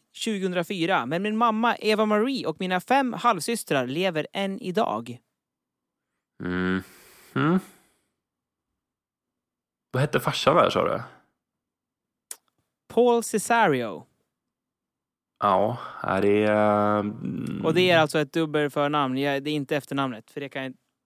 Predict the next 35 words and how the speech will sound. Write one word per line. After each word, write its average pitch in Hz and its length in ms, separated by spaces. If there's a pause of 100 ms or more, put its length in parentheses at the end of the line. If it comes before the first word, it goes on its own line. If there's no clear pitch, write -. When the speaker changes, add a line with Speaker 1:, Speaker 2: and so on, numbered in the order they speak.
(140)
Speaker 1:
det 143 160
kan 143 120
jag 135 60
inte 135 120
avslöja, 127 460 (100)
för 131 80
då 139 100
vet 127 140
du 127 100
på 117 80
en 135 220
gång 139 200
vem 123 100
det 120 80
är. 107 160 (600)
Speaker 2:
Jaha, 156 340
okej. - 340 (1080)
Okej, - 380
eh, 101 640 (520)
ja, 104 300
jag 104 180
letade 101 260
lite 101 120
på - 80
efternamnet 92 540
här. - 200 (720)
Tänkte 90 400
att, - 280
eh, 90 240
Cesario, - 560
om 104 60
jag 104 100
kände 98 180
igen 98 180
det. 101 120